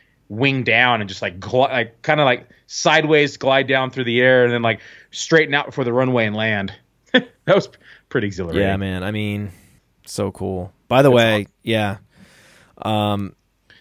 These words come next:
Speaker 2: I hope that that's by far and away the closest you ever are to one of these goddamn shootings.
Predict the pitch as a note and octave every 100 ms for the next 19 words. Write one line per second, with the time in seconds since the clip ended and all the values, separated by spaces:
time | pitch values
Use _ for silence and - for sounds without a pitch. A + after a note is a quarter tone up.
0 | _ _ - A#2 A#2 C#3+ C3 A2+ A#2 A#2
1 | - - _ - A2 A2 G#2+ - G#2+ G#2
2 | G#2 G2+ G2 G2 - G#2 G2+ G2+ - G2+
3 | G2+ F#2+ F#2+ F#2 F#2 F#2 G2+ F#2 F#2 F2+
4 | F#2 - F#2 F2 F2 F#2+ -